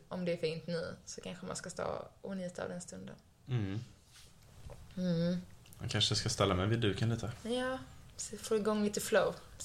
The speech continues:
Speaker 2: Hamna i närvaron igen.
Speaker 1: Exakt. Spela lite bas.
Speaker 2: Mm.
Speaker 1: Mm.
Speaker 2: Låta morgondagen vara morgondagens problem.
Speaker 1: Ja, exakt. Verkligen.
Speaker 2: Och lämna gårdagen därhän.
Speaker 1: Ja, det tycker jag.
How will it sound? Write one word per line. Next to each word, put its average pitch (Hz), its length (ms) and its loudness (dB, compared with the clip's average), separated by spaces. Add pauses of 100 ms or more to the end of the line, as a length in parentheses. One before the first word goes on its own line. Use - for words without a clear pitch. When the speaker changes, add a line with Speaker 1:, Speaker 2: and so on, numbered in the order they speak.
Speaker 2:
Hamna 104 260 6
i - 20 6
närvaron 95 460 8
igen. 95 240 4 (280)
Speaker 1:
Exakt. - 880 -2 (220)
Spela 190 240 -6
lite 190 140 -6
bas. 185 560 -2 (160)
Speaker 2:
Mm. 104 360 4 (500)
Speaker 1:
Mm. 190 360 0 (120)
Speaker 2:
Låta 95 600 4 (960)
morgondagen 92 1120 6
vara 92 300 6 (100)
morgondagens 92 680 2
problem. 87 380 2 (120)
Speaker 1:
Ja, 196 480 4
exakt. - 760 -2
Verkligen. 185 560 0
Speaker 2:
Och 98 80 2
lämna 92 580 4
gårdagen 90 520 4
därhän. 90 580 2
Speaker 1:
Ja, 202 500 4
det 180 60 2
tycker - 280 -4
jag. 180 120 2